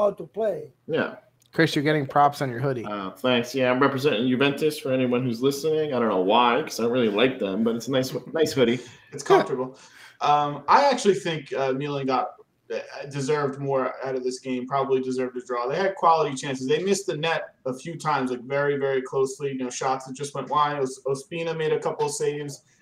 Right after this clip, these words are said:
Speaker 4: I think if, if this game ended in a draw, it would have been a little bit more fair, uh, to them. Plus that offsides goal, um,
Speaker 1: You,
Speaker 4: kinda ruined
Speaker 1: let
Speaker 4: it
Speaker 1: me
Speaker 4: for
Speaker 1: talk
Speaker 4: them.
Speaker 1: about this game. Oh, um, Milan played just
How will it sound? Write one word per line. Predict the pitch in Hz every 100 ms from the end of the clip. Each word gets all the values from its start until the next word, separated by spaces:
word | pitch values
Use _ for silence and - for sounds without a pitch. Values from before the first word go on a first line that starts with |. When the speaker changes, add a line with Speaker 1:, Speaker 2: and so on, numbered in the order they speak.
| _
Speaker 4:
I | 175
think | 202 214
if, | 175
if | 170 -
this | 160 147
game | 156 147
ended | 143 143
in | 131
a | 131
draw, | 135 135
it | 139
would | 131
have |
been | 127
a | 131
little | 131 131
bit | 123
more | 131 127
fair, | - 135 151 208 _ -
uh, | 139 143 135 -
to |
them. | 151 156 170 -
Plus | 147 139
that | 139
offsides | 131 127 131 123 120 -
goal, | 120 113 117 - _ _ _
um, | 120 107 101 254 -
Speaker 1:
You, | 196
Speaker 4:
kinda | 233 202 190 226 - _ -
ruined | 147
Speaker 1:
let | 196
Speaker 4:
it | 226
Speaker 1:
me | 220
Speaker 4:
for |
Speaker 1:
talk | 233 226
Speaker 4:
them. | 190
Speaker 1:
about | 185 196 -
this | -
game. | - 147 117 _ _ _ _ _ _ - - - _ _ 202
Oh, | 180 131 _ _ _ _ _ _
um, | 202 180 208 - _ _ _ -
Milan | 226 294 240 190 160
played | - 202 185 143
just | 190 -